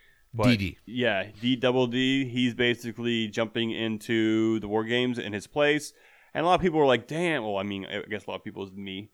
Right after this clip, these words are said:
Speaker 1: I was like,
Speaker 2: <laughs>
Speaker 1: "Damn."
Speaker 2: You're like, "Me."
Speaker 1: Riddle's out of the War Games match. He's gonna do some awesome stuff. He'd been a great addition. Uh, but Double D <laughs> is, uh, actually could put on some great matches too. Be-,
Speaker 2: Yeah.
Speaker 1: he's a good,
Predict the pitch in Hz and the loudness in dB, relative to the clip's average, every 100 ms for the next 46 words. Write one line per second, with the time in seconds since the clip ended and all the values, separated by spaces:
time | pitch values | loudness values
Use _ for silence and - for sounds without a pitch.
0 | _ - 107 139 123 165 - - - - | _ -4 0 -2 0 0 0 -10 -12 2
1 | 160 175 151 113 107 165 147 226 262 160 | 6 8 6 4 2 -4 -8 -2 0 0
2 | 107 120 190 202 160 170 151 131 143 156 | 0 4 6 6 8 6 6 6 6 6
3 | 175 170 180 185 180 185 175 156 147 127 | 2 2 2 2 0 0 2 2 0 0
4 | 127 151 147 131 143 143 143 139 123 113 | -2 -2 -4 -4 0 0 0 -2 -2 -2
5 | 123 120 104 135 - 104 92 - - 110 | -2 -2 0 -2 -2 -6 -8 -10 -4 0
6 | 107 104 107 - 107 110 104 _ - 139 | 2 2 0 -4 -2 -2 -4 _ 2 4
7 | 156 135 143 139 139 139 113 151 135 _ | 2 0 2 4 2 0 -2 -6 -8 _
8 | - - - 120 117 107 117 110 107 107 | -20 -14 0 2 2 2 4 6 6 4
9 | 104 135 156 - 156 139 127 151 139 139 | 4 4 4 2 -2 -2 0 2 0 -2
10 | 123 123 113 113 113 117 - 113 117 92 | -2 -2 -2 -4 -6 -8 -8 -6 -4 -4
11 | 85 185 175 131 233 | -4 -2 -4 -4 -6